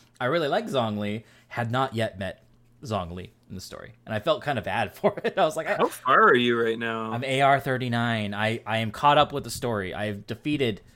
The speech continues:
Speaker 1: Child Delusion Form, like, in the story.
Speaker 2: Okay, but have you gone to Saltaire yet?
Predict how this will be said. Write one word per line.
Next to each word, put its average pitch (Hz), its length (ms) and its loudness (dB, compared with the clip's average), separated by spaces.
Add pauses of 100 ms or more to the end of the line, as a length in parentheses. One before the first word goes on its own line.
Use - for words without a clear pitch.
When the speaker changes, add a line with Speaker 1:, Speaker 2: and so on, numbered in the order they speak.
(380)
Speaker 1:
Child 123 520 6
Delusion 107 360 -2
Form, 82 420 -10 (120)
like, 98 260 -10 (320)
in 120 140 -4
the 104 60 -4
story. 87 340 -10
Speaker 2:
Okay, - 220 0
but 123 140 -2
have 156 120 4
you 165 100 2
gone 147 160 4
to 139 60 0
Saltaire 131 540 2
yet? 196 240 -2